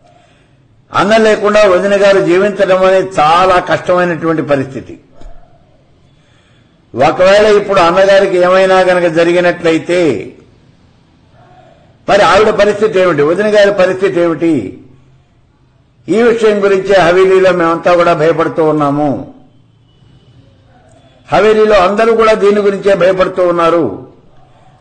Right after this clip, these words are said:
అని ఈ రకమైనటువంటి పుకారు బాగా వ్యాపింపజేసేవాళ్ళు.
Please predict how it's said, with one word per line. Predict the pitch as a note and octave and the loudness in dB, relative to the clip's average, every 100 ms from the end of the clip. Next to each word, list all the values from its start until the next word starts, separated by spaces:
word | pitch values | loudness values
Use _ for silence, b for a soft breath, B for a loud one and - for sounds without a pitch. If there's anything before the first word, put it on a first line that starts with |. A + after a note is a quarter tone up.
| - | -6
అని | F3 A#3+ C#3 B2+ - - - _ _ _ _ _ _ _ E3 | -2 0 0 -2 -8 -16 -20 _ _ _ _ _ _ _ -4
ఈ | G#3 | 0
రకమైనటువంటి | G3+ G3 G#3 G#3+ G#3+ G#3 G3+ F3+ | 2 2 0 0 -2 -2 -4 -4
పుకారు | - F3+ G#3 F#3 E3+ | -4 -2 2 2 2
బాగా | F3+ G3+ G3+ G3 | 2 2 2 2
వ్యాపింపజేసేవాళ్ళు. | F#3 F3+ F3 E3 D3+ C3 C#3 A2 F2+ | 2 0 0 -2 -2 -4 -4 -4 -6